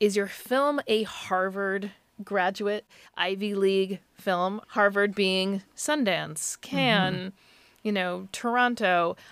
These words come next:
Speaker 1: Not every student is a, an Ivy League student, and they're completely capable of having an amazing education and life without going to these Ivy League s-, schools. So if, if you say, "Oh, well, I made this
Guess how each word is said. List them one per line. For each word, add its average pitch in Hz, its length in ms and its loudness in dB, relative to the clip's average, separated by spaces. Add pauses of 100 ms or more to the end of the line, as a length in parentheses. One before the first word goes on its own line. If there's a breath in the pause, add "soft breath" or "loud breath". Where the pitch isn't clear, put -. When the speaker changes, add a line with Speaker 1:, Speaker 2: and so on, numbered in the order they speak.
(720 loud breath)
Speaker 1:
Not 349 300 0
every 330 240 2
student 320 560 0
is 247 200 0
a, 262 120 4
an 226 100 2
Ivy 233 300 0
League 240 220 -4
student, 220 520 -2
and 214 140 0
they're 226 140 0 (140)
completely 262 460 -4
capable 233 440 -2
of 214 80 -8
having 208 260 -2
an 202 60 -4
amazing 196 420 -4
education 196 680 -4
and 190 200 -6
life 208 640 -2 (140)
without 202 460 -2
going 196 320 0
to 214 100 -8
these 190 300 -8
Ivy 170 300 -6
League 180 360 -12
s-, - 140 -20 (160)
schools. - 400 -4
So 190 140 0
if, 185 80 -4
if 233 100 0
you 262 100 -4
say, 262 220 0
"Oh, 370 200 2
well, 180 140 2
I 190 120 2
made 220 160 -2
this 196 220 -8